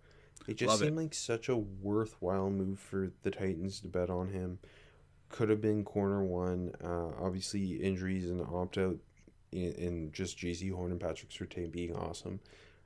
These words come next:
Speaker 1: uh, had him end up being the third corner off the board. So much upside. And this is the, I think you said this is a, such a smart,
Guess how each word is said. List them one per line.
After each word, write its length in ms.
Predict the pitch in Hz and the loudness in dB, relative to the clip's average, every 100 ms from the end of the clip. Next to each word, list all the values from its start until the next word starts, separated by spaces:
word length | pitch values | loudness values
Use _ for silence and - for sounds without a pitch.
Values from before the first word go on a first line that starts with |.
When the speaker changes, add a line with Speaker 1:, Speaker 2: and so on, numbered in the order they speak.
| - | -10
Speaker 1:
uh, 360 | 78 90 85 80 - - | -2 0 0 -2 -6 -12
had 340 | - 101 90 85 | -4 2 2 2
him 220 | 92 92 | 0 0
end 100 | 90 | 0
up 140 | 85 | -2
being 200 | 90 92 | -2 0
the 80 | 87 | 0
third 220 | 85 92 | 0 -2
corner 320 | 87 - 92 87 | -2 -2 0 0
off 120 | 87 | -2
the 40 | |
board. 400 | 90 85 85 85 - - - - - | -2 2 2 2 -4 -20 -20 -20 -10
So 480 | - - - 104 113 | -4 -2 2 2 2
much 320 | 113 104 - 85 | 2 0 -2 -6
upside. 500 | 82 - 101 95 95 | -6 -4 -2 0 0
And 100 | 98 | 0
this 160 | 92 113 | 0 -2
is 140 | 107 | -4
the, 300 | 104 101 76 - - | 0 0 -2 -6 -6
I 40 | |
think 280 | 95 117 117 | -4 -2 0
you 160 | 104 98 | 0 0
said 240 | 92 85 | 0 -2
this 180 | 95 - | -2 -4
is 180 | 101 101 | -6 -4
a, 300 | - - 92 | -4 -4 -6
such 320 | - 92 - | -6 -6 -4
a 60 | 107 | -4
smart, 480 | - 95 92 98 | -2 -2 0 0